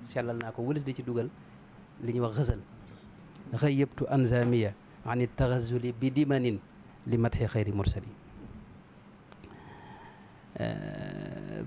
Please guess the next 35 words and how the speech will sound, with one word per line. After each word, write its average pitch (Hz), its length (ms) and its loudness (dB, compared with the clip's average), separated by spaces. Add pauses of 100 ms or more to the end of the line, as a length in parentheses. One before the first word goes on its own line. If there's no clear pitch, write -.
(220)
ba 143 100 4
tey 170 420 0
li 143 160 0
ci 143 100 -4
gën 156 140 4
a 151 40 6
yéeme 143 240 6
mooy 139 220 4 (280)
Sëñ 131 180 2
Tuubaa 135 220 6
wax 131 140 2
na 127 100 4
ne 123 120 4
mbooleem 139 560 4
xasidaam 120 480 2
yi 127 200 0 (640)
lu 131 120 4
bàyyi 135 280 4
ko 127 160 0
la 120 100 2
ca 139 240 0
Allawxul 135 460 0
Mahfuus. 104 420 -8 (1400)
Man 110 160 -10
tudd 110 140 -10
Yàlla 107 280 -6
goo 107 140 -6
xam 101 180 -6
ni 135 140 -6 (880)
gu 110 60 -10 (140)
kawe 143 240 2
la, 131 100 -6 (180)
gu 120 100 -2
rëy, 143 180 2
gu 131 100 -4